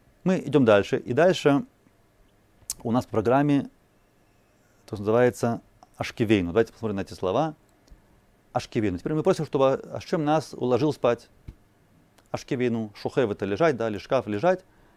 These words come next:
Ашкивейну. Уложи нас спать, Ашем. Не просто л-, спать, а лешалом, чтобы мы спали с миром. Ашкивейну, Ашем Элокейну,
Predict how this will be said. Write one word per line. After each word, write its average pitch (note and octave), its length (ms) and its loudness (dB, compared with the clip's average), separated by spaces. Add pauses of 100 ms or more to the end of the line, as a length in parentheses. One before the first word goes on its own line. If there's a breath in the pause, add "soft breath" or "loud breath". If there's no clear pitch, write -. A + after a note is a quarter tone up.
(140 soft breath)
Ашкивейну. D3 580 0
Уложи D3 260 2
нас E3 160 2
спать, G#2 260 2
Ашем. F#2 380 -4 (1200)
Не G2+ 100 -4
просто F3 240 2
л-, A2 180 0
спать, G2+ 280 2
а F2+ 480 0
лешалом, G2 540 2 (420)
чтобы G2 180 -8
мы F#2 40 -8
спали C3 160 2
с - 80 -4
миром. G#2+ 300 0 (300)
Ашкивейну, B2+ 800 0 (460 soft breath)
Ашем C#3 280 -4
Элокейну, F#3 500 0